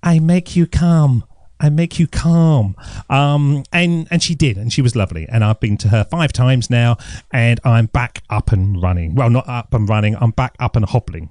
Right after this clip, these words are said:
I can get around now, but, um, it's still a bit touchy getting shoes on and stuff. Uh, I've been that man with socks and sandals for about the last six weeks. You know, that's not a good look, but hey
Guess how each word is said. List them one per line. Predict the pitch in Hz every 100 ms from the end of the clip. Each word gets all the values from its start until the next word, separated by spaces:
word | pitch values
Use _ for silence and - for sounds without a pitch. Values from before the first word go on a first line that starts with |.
| -
I | 135
can | 190
get | 269
around | 233 190 165
now, | 160 160 - - 98 -
but, | 135 131
um, | 135 135
it's | - 135
still | - 143 139 135 -
a | -
bit | 127 -
touchy | - - 147 - 101 95
getting | - 139 123
shoes | - - 101 98
on | 87 87
and | 92
stuff. | - - - - - - -
Uh, | 110 110 110
I've | -
been | 170 160
that | 160 139
man | 147 139
with | 135 -
socks | - 156 -
and | 131
sandals | - 143 107 92
for | 107
about | 98 92
the | -
last | 104 -
six | 92 -
weeks. | 101 87 -
You |
know, | 107 110
that's | 117 190 214
not | 233 214
a |
good | 151 220 240
look, | 254 135 -
but | 165
hey | 233 294 277